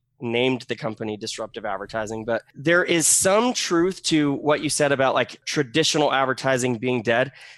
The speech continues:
That doesn't mean that it's going away. What that means is if you do things the way that people have always done them, results don't typically get better and better over time.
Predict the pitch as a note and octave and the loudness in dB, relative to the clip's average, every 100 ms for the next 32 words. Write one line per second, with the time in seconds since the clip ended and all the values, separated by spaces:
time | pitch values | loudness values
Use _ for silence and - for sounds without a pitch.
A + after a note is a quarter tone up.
0 | _ D#3+ D3 G#3 A#3 B3 G#3 G#3 D#3 C#3 | _ -2 0 2 2 4 4 6 4 2
1 | - D#3 D3 A#2 G2+ E3+ C#3 A2 A#2 C#3 | 0 2 4 2 2 2 2 0 -6 -10
2 | _ _ - D#3+ F#3 F#3 A#3 G#3+ E3 E3+ | _ _ -2 0 2 2 4 2 2 0
3 | D#3 E3+ C3+ C3+ A3+ C4+ - G3+ F3+ C#3 | -2 -6 -6 -2 0 0 2 2 2 2
4 | D3 B2+ C3 D3 C#3+ - D#3+ D#3 B2+ C3+ | 0 2 2 2 0 -4 -4 -4 -2 0
5 | A2+ B2 B2+ A2+ - G#2 A#2+ D3 E3+ G3 | 0 0 0 -2 -2 -2 0 2 2 0
6 | A3 _ - E3 D3+ F#3 B3 - B2 E3+ | -6 _ 0 2 4 4 2 -2 -2 2
7 | F#3 - - F3 F3+ - C3+ A#2+ C#3 - | 2 0 0 2 0 0 0 0 -2 -2
8 | - A#2+ A2+ A2 G#2 A2 G#2 G2+ G2+ G#2 | -2 -2 0 -2 -2 0 0 -2 -6 -10
9 | - D#3+ A#2+ G2+ A#2 | -4 0 0 -2 -6